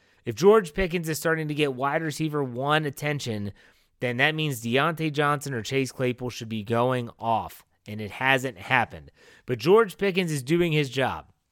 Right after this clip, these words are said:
Even if, and, and this is one of the stupid narratives that comes out of these games, they just need to throw it to Pickens more. Okay, you just, you probably just bashed the quarterback for throwing picks. Wh-, what do you want him to do, throw it into double coverage? That's what he would be doing.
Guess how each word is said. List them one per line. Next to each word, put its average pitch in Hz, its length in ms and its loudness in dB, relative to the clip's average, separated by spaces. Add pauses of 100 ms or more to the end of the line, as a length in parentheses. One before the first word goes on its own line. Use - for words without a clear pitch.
(880)
Even 208 360 4
if, 180 240 4
and, 160 180 -4
and 180 180 -2
this 240 160 2
is 190 220 -2 (360)
one 185 240 4
of 185 100 4
the 151 80 2
stupid 175 480 -2
narratives 151 460 4
that 120 140 -2
comes 135 280 -2
out 127 140 6
of 117 80 2
these 110 180 -2
games, 98 400 -4 (240)
they 156 100 4
just 208 260 2
need 202 160 -4
to 147 100 2
throw 170 260 4
it 175 80 0
to 147 80 -6
Pickens 135 420 0
more. 101 220 -8
Okay, 147 520 2 (600)
you 156 160 -4
just, 220 320 0
you 160 180 -8
probably 214 460 2
just 135 260 -2
bashed 151 380 0
the 135 80 -2
quarterback 156 500 2
for - 80 -14
throwing 139 320 -2
picks. 156 280 -2
Wh-, 135 280 -10
what 165 100 -2
do 208 60 -4
you 214 60 2
want 202 140 2
him 190 40 -6
to 170 60 -6
do, 180 100 0
throw 139 220 0
it 151 60 0
into 156 180 -2
double 127 300 0
coverage? 147 440 0
That's 147 200 0
what 170 180 0
he 180 120 -4
would 147 140 -2
be 120 120 -4
doing. 110 380 0